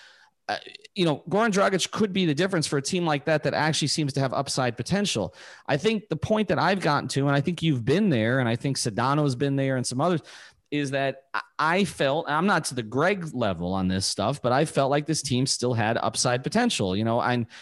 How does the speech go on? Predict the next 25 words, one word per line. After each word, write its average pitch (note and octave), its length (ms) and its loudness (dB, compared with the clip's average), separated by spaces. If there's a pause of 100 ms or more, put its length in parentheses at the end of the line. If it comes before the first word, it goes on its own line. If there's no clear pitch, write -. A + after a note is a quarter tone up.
(200)
when C3+ 140 0
I D3 80 4
talked D#3+ 200 0
to D3 60 -4
people E3 240 0
inside G3 300 0
the F3+ 80 4
organization, A#2 560 0
they A#2+ 160 2
felt, C3+ 300 0
"Okay, D#3 180 -2
let's D3 220 -2
get G3+ 160 0
healthy D3+ 420 0
and C#3 180 0
let's C3 200 0
see." F#2+ 380 -2
And A2+ 220 -2
they C3 100 0
fe-, - 300 -6
seem C#3 200 -2
fairly C#3 260 0
confident E3+ 440 -2
about G2 200 -2
it. F2+ 80 -6